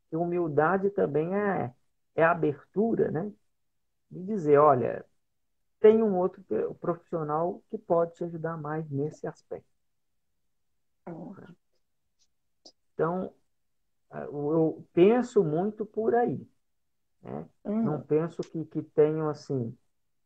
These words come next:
Speaker 1: casos mais adequados. Eu acredito que cada abordagem, na sua possibilidade, ela oferece elementos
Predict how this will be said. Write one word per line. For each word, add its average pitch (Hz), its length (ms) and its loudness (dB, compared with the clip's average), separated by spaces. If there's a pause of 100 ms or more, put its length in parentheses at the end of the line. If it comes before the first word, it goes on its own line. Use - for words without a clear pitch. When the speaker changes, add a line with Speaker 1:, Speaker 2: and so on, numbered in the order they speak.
(140)
Speaker 1:
casos 147 380 2
mais 147 320 0
adequados. 131 540 2
Eu 131 60 2
acredito 135 600 -6
que 160 240 -8 (320)
cada 156 340 2
abordagem, 147 1040 0 (580)
na 131 180 -4
sua 151 240 0
possibilidade, 139 1120 -2
ela 151 440 -2
oferece 156 880 2
elementos 165 800 0